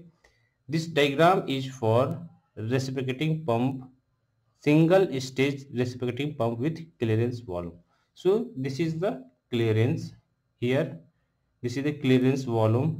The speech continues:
this much is the clearance volume, it is denoted by V C and ये क्या होगा फ्रेंड्स, this is the swept volume,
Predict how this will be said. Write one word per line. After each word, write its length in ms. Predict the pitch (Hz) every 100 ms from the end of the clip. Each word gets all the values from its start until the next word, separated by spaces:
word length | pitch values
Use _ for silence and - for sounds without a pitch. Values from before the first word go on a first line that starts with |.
| - - -
this 240 | 113 117
much 160 | 160 160
is 100 | 127
the 80 | 127
clearance 380 | 127 123 127
volume, 420 | 117 107 104 139 160 - _ _ _ _ _
it 80 | 117
is 220 | 127 123
denoted 340 | 120 123 123 127
by 80 | 139 202 170 - _ _ -
V 260 | 104 110 139
C 260 | - 113 151 - - _ _ _
and 300 | 107 156 185 175 - _ _ _
ये 100 | 131 160
क्या 140 | 170
होगा 160 | 165 170 170
फ्रेंड्स, 260 | 170 208 - _
this 140 | 117 110
is 80 | 135
the 80 | 190 -
swept 380 | - - 147 -
volume, 320 | 107 90 85